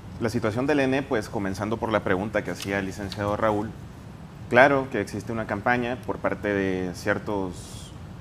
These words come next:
grupos, eh, de la empresa privada en desprestigiar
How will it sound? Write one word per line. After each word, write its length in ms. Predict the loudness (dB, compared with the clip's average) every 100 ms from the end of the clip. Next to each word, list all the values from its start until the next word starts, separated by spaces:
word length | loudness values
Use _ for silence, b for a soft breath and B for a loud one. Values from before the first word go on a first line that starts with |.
| -14 -2
grupos, 560 | 2 2 2 -2 -4 -8
eh, 400 | -6 -4 -4 -2
de 80 | -2
la 60 | 0
empresa 300 | 0 -2 0
privada 380 | 2 4 4 4
en 60 |
desprestigiar 640 | 0 -4 -4 -2 4 4